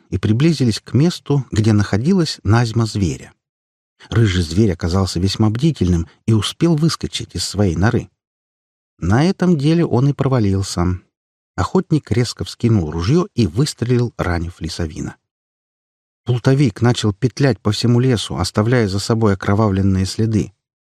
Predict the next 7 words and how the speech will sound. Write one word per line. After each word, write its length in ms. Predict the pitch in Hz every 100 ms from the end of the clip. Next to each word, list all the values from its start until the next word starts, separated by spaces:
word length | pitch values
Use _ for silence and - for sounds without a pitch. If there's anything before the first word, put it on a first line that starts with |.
| _ 87
Лапы 260 | 113 -
животного 540 | 95 101 120 - 104 90
глубоко 560 | 98 92 101 - 147
утопали 500 | 123 98 101 110 101
в 120 | 80 87
мягком 360 | 85 - 78
снегу. 460 | - 101 95 80